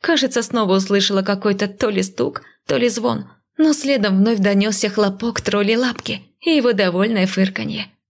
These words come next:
«Да уж, скучно мне жилось, видимо». Покачав головой, налила в мисочку воды. Интересно, кстати, как тролли пьют? Как собаки, лакая языком? Или как коровы, высасывая воду? Или как люди?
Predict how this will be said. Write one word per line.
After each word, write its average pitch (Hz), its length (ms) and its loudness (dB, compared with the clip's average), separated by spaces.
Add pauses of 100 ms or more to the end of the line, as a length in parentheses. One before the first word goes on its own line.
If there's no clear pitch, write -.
(180)
«Да 240 400 0
уж, - 220 -6 (240)
скучно - 520 -2
мне 208 180 2
жилось, 214 360 -2
видимо». 233 440 -4 (840)
Покачав 262 500 -2
головой, 208 440 0
налила 196 340 4
в 185 60 -4
мисочку 196 440 0
воды. 214 440 -4 (200)
Интересно, - 720 -2 (220)
кстати, 247 480 -2
как 226 320 -2
тролли 220 340 0
пьют? 285 360 -2 (260)
Как 254 200 -2
собаки, 202 460 -2
лакая 208 400 0
языком? 214 580 0 (200)
Или 285 240 -2
как 294 200 -2
коровы, 311 400 2
высасывая 202 640 0
воду? 226 320 -2 (380)
Или 220 240 0
как 262 240 -8
люди? 302 360 -2